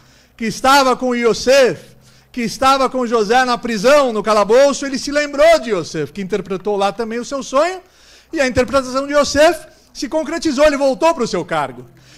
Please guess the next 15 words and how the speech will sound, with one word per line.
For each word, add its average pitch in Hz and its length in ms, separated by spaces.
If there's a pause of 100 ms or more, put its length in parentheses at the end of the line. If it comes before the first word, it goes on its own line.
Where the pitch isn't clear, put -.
(140)
E 220 80
aí 294 140
ele - 280 (460)
conta 320 520
pro 247 180
faraó, 202 420
"Olha, 220 420 (360)
na 202 140
prisão 214 460
comigo, 180 560 (420)
tinha 262 300
lá 233 160
um 190 120
jovem 180 460
hebreu 165 560